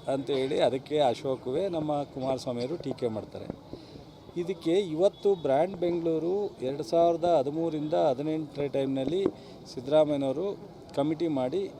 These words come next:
ಬ್ರ್ಯಾಂಡ್ ಬೆಂಗಳೂರು ಮಾಡಲಿಕ್ಕೆ ಒಂದು ರೂಪವನ್ನು ತಯಾರು ಮಾಡಿ ಅಂತ ಕೊಟ್ಟಿದ್ರು. ಕಳೆದ ಐದು ವರ್ಷದಲ್ಲಿ ಕುಮಾರಸ್ವಾಮಿಯವರು ಇದ್ದರು, ಅಶೋಕು ಇದ್ದರು,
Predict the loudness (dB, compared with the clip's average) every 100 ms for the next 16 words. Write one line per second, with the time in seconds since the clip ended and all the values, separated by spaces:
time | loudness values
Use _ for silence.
0 | -18 -12 -12 -12 -4 0 0 0 0 0
1 | 0 0 -2 -4 -6 -4 -2 -2 -6 -6
2 | -6 -4 0 0 0 -4 -6 0 2 4
3 | 2 -2 -4 -8 -8 -8 -6 -10 -14 -18
4 | -18 -18 -20 -20 -14 -12 -12 -16 -2 4
5 | 6 10 12 12 8 2 -8 -20 -20 -20
6 | -20 -20 -20 0 4 6 8 10 8 4
7 | 0 0 -2 -8 -10 -16 -18 -18 -18 -12
8 | -6 -2 -2 0 -2 -2 0 -2 -2 -4
9 | -4 -6 -12 -20 -20 -20 -8 -4 0 2
10 | 2 2 0 -2 -4 -4